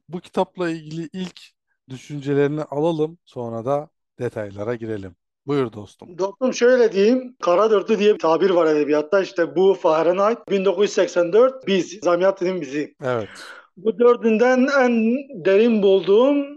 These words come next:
Speaker 2: Orwell'ın bin dokuz yüz seksen dörtü, fakat en akıcı bulduğum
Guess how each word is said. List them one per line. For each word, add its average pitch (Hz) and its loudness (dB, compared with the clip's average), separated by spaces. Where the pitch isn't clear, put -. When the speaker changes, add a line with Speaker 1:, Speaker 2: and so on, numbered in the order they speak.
Speaker 2:
Orwell'ın 233 4
bin 226 2
dokuz 202 2
yüz - 0
seksen 185 0
dörtü, 185 2
fakat 226 2
en 220 2
akıcı 190 0
bulduğum 196 2